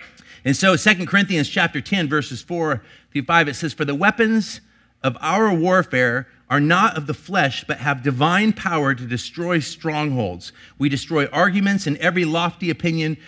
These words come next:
raised against the knowledge of God and take every thought captive to obey Christ." Isn't it interesting that we have the po-, that this power to actually, to destroy strongholds, and then it says we destroy s-, arguments and every lofty opinion?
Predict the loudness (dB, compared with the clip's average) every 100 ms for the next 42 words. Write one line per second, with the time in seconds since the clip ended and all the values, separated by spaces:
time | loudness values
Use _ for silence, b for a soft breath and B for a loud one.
0 | B 2 4 4 2 0 0 0 -2 -2
1 | 0 2 2 0 0 -4 -6 -2 2 2
2 | 0 -2 b b b b b b _ -4
3 | -2 0 -2 0 0 0 0 0 -2 -2
4 | -2 -2 -2 -6 -6 -8 -4 -2 0 -2
5 | -2 0 0 -2 -6 -6 -2 2 2 2
6 | -2 -4 -8 -2 0 0 0 2 2 2
7 | -4 -4 -2 -2 -4 -6 -4 -4 -6 -6
8 | -6 -6 -6 2 2 2 -2 -4 -2 -2
9 | -2 -2 -4 -4 B B B -8 -6 -6
10 | -8 -4 0 0 -2 -4 -4 -2 0 2
11 | 0 -2 -4 -2 0 0 -2 -6 -4 -4
12 | -4 -6 -4 -2 -6 -10 0 2 2 0
13 | -2 -2 -2 0 2 2 2 -2 -2 0
14 | 0